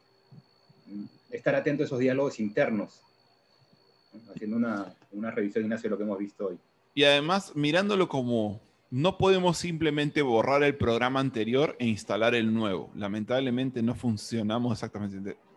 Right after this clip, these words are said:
Speaker 2: así. No es como Neo en, en la Met-, en la Mat-, en The Matrix. No funcionamos exactamente así. Podemos empezar a instalar un nuevo programa, pero somos como computadora vieja de que hay que inst-, demora un tiempo. Entonces hay que ir poniéndolo, poniéndolo, y el,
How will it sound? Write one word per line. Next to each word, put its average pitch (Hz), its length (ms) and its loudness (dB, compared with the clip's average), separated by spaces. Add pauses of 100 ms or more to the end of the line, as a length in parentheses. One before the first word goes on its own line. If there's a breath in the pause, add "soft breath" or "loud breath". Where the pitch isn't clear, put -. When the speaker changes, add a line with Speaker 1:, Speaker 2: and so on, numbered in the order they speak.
(200)
Speaker 2:
así. 104 220 -10
No 123 100 0
es 127 80 -4
como 123 520 0
Neo 127 460 0
en, 107 240 -2
en 107 140 -6
la 101 80 -4
Met-, 110 320 -2
en 104 120 -6
la 101 80 -4
Mat-, 104 280 -6
en 98 180 -6
The 104 60 -4
Matrix. 113 640 -4 (400)
No 143 120 -4
funcionamos 135 480 2
exactamente 120 440 -2
así. 104 300 -8 (520 soft breath)
Podemos 175 440 6
empezar 139 400 2
a 151 40 4
instalar 135 440 4
un 143 140 0
nuevo 151 180 0
programa, 120 640 0 (140)
pero 101 200 -4
somos 135 360 -4
como 107 260 -2
computadora 117 580 4
vieja 139 320 2
de 113 120 2
que 120 80 -4
hay 120 80 -2
que 127 80 -4
inst-, 123 180 -6
demora 127 380 4
un 139 80 2
tiempo. 123 340 4
Entonces 127 240 2
hay 190 80 10
que 175 140 4
ir 165 560 4
poniéndolo, 147 680 6
poniéndolo, 151 640 2
y 139 120 2
el, 131 120 2